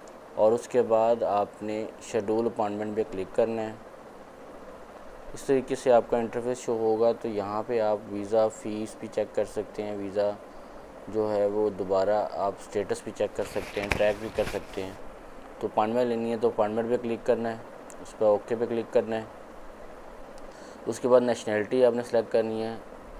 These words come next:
जिसका visa apply कर रहे हैं वो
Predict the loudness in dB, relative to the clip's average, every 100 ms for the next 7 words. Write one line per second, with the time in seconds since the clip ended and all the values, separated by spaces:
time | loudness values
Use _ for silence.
0 | -14 -10 -8 -8 2 8 8 6 4 4
1 | 4 4 2 0 -8 0 4 4 2 -4
2 | -6 -8 -10 -14 -12